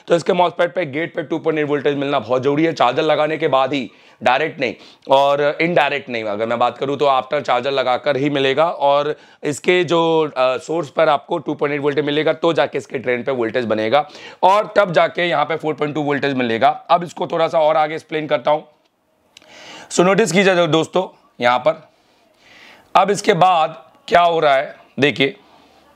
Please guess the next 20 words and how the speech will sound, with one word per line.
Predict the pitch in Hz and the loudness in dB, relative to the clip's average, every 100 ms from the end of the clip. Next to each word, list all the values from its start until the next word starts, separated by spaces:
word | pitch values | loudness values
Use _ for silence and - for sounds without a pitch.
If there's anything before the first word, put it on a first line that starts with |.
| _ - - - - - - 170 | _ -20 -20 -20 -20 -20 0 2
अब | 180 | 2
इसके | 180 220 | 2 4
बाद | 202 208 | 4 2
जैसे | 165 175 170 | 2 2 4
ही | 214 | 4
वो | 208 | 4
फ़ोर | 196 185 | 2 2
पॉइंट | 190 180 | 0 0
टू | 175 | 0
वोल्टेज | 170 165 156 170 131 | 0 -2 -2 -2 0
बन | 151 160 | -2 0
जाता | 143 131 123 | 0 0 -2
है | 127 - - - - | -2 -6 -16 -20 -2
और | 143 143 | 0 2
वो | 151 175 | 0 0
फ़ोर | 175 | 0
पॉइंट | 170 175 147 | 2 0 -2
टू | 165 | -6
वोल्टेज | 160 156 165 156 | -4 -4 -4 -2
एक | 139 | -6